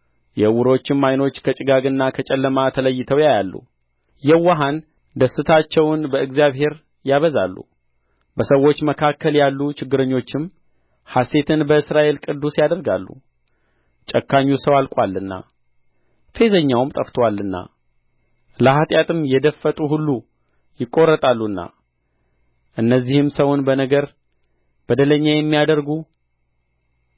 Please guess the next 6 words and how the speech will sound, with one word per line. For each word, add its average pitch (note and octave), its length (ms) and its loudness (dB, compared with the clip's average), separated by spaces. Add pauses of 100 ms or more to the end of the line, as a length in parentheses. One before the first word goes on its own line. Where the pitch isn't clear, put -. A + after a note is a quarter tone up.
(200)
በበርም D#3 460 4
ለሚገሥጸው D#3 800 -2 (400)
አሽክላ D3 460 -2
የሚያኖሩ፣ C#3 560 -2 (1160)
ጻድቁንም C#3+ 640 0
በከንቱ D3 380 -2